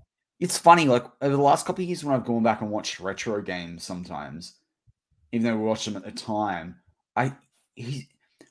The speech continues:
I got this thing, and I heard it from a legendary sports commentator,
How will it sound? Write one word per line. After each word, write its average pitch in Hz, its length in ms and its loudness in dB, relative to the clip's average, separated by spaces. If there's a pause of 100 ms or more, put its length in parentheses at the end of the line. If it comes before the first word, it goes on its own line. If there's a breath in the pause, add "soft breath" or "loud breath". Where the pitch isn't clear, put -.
(100)
I 180 100 8
got 302 160 4
this 415 160 0
thing, 120 640 2
and 117 140 -2
I 123 260 4
heard 135 160 4
it - 140 -2
from 120 380 -2 (340)
a 104 80 -8
legendary 101 520 -2
sports 95 420 -10
commentator, 90 760 -8